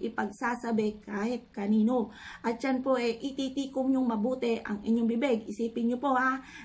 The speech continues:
gamitin ang utak kasi baka pag po ito ay ginawa ninyo at kinuwento nyo sa inyong asawa. Hindi naman na sinasabi na kakwento ng inyong asawa. Eh, paano kung meron po siyang best friend?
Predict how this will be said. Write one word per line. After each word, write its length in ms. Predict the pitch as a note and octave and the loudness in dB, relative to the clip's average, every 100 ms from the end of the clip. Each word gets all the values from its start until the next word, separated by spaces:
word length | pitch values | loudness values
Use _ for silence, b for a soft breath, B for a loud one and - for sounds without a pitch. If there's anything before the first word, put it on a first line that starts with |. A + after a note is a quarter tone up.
| B | B
gamitin 480 | G3+ G#3+ F4 - C4 | 0 2 2 0 0
ang 160 | A#3+ | -2
utak 500 | - F4 - A3 G3+ - B B | -2 -2 0 0 0 -8 B B
kasi 240 | - G#3 A3+ | -8 -2 2
baka 320 | G#3+ G#3 A#3 | 2 2 2
pag 160 | A#3+ A3 | 2 0
po 160 | - G#3+ | 2 2
ito 240 | A3 C4+ | 4 2
ay 160 | A3+ G#3 | 2 2
ginawa 420 | G3+ G#3 G#3 A#3+ | 2 2 4 2
ninyo 400 | B3+ D#4 C4 G#3 | 2 2 2 2
at 220 | - G3+ | -4 -10
kinuwento 480 | - C4 D4+ F4+ F4 F4+ | -4 0 0 0 0 0
nyo 240 | E4 A3 | 2 2
sa 100 | G#3 - | 0 0
inyong 240 | A3 G3+ - | 2 2 0
asawa. 540 | G#3+ B3 B3 C4+ G3+ B B | -4 0 2 4 2 B B
Hindi 240 | - C#4+ F#4 | -4 -2 0
naman 240 | F4 D4+ | 4 4
na 80 | C#4 | 4
sinasabi 480 | C4+ B3 B3+ A3+ A3+ | 0 -2 0 4 4
na 160 | A3 | 4
kakwento 480 | G#3+ G#3+ A#3+ A3+ A3+ | -2 -2 0 2 2
ng 160 | G#3+ G#3 | 2 2
inyong 320 | G#3+ G#3+ - | 2 2 2
asawa. 480 | G#3 A3 G#3 G3 - B B | -2 2 2 2 -4 B B
Eh, 140 | - C#4 | -6 2
paano 320 | E4+ F4+ E4+ | 2 4 2
kung 160 | D4+ D4 | 6 6
meron 320 | C4 C#4 C4+ | 6 2 0
po 80 | B3+ | -2
siyang 320 | B3+ C4 A#3 | 0 2 4
best 320 | A3 A3 - | 4 2 -2
friend? 400 | - G#3+ G3+ | -2 0 2